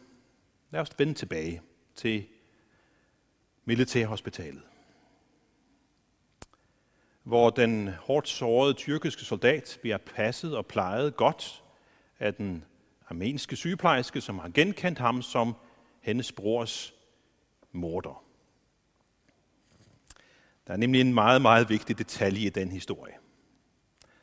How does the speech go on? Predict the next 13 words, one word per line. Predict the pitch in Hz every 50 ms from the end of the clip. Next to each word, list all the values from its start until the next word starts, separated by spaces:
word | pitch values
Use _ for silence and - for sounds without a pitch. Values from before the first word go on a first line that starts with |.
| _ _ _
som | - - 90 92
jeg | 98 104 107
endnu | 113 127 127 120
ikke | 123 123 135
har | 131 107
afsløret, | 92 113 135 - - - 87 80 73 80 -
men | 87 90 95
den | 127 123
kommer | - 123 127 139
nu. | 135 135 117 107 104 - - - _ _ _ _ _ _ _ _ _ _ _ _ _ _ _ _ _ _ _ _ _ _ _ _ _ _ _ _ _ _ _ _ _ _ _ _ _ _ _ _ _ _ - - - _ _ _ _ _ _ _ _ _ _ _
Og | _ 98 98 -
det | 143 147 131 -
er, | 107 98 92 92 -